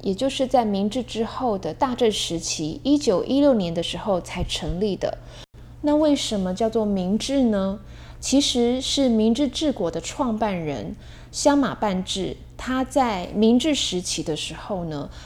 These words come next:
曾经在台湾，因为那个时候台湾是日治时期，就是被日本殖民，一九零六年左右哦。那他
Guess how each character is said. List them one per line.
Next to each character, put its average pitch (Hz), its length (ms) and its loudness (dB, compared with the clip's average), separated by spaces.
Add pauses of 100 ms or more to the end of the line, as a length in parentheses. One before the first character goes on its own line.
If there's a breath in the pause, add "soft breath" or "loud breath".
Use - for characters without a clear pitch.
(100)
曾 220 360 4
经 269 360 2
在 233 180 2
台 156 300 -8
湾， 160 340 -6
因 262 80 0
为 294 80 6
那 320 140 2
个 226 120 2
时 185 200 -2
候 185 100 2
台 165 240 -4
湾 170 180 -2
是 196 240 -2
日 226 300 2
治 208 240 -4
时 123 240 -6
期， - 240 -6
就 185 160 -4
是 214 140 -2
被 208 280 0
日 226 140 -2
本 156 180 -6
殖 - 220 -10
民， 139 300 -8 (340 loud breath)
一 269 160 2
九 233 160 2
零 170 180 0
六 208 140 0
年 170 220 -2
左 110 200 -4
右 160 200 0
哦。 73 180 -6 (400 loud breath)
那 254 140 0
他 247 360 -2